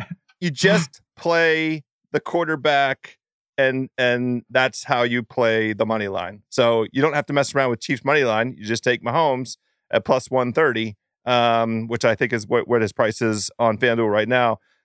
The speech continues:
Speaker 2: The, the money line price for the Chiefs is, like, plus, you know, one oh four or something.
Speaker 1: One oh five,
Speaker 2: Dumb.
Speaker 1: yeah.
Speaker 2: Yeah, right. So just take Mahomes M V P, get that value. If the Chiefs win,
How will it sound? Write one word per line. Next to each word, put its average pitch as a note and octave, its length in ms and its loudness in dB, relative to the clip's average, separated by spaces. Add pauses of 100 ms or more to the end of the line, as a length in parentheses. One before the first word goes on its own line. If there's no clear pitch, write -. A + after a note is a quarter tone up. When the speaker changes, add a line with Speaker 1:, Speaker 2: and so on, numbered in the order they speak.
Speaker 2:
The, C3 160 2
the C3 160 0
money D3+ 240 2
line C3 280 0
price B2+ 280 0
for C3 100 -8
the - 60 -8
Chiefs E3 360 -2
is, A#2 160 -4
like, A2+ 440 0
plus, - 880 -6
you G#2+ 160 -4
know, F#2 280 -2
one G#2 320 0
oh A2+ 260 0
four B2+ 760 -2
or B2 60 0
something. A#2+ 460 -2
Speaker 1:
One C#3 180 0
oh C3 80 0
five, B2 380 4
Speaker 2:
Dumb. C3+ 80 -4
Speaker 1:
yeah. B2 200 -2
Speaker 2:
Yeah, A2+ 300 0 (280)
right. C3 300 0
So F3+ 120 0
just F#3 240 0
take F#3+ 160 -2
Mahomes D#3+ 440 0
M D3 140 0
V C3 120 -6
P, C#3 440 -2 (300)
get D3 140 2
that C#3+ 180 2
value. B2 640 0 (420)
If B2+ 100 -4
the - 60 -18
Chiefs - 320 -2
win, C3 500 0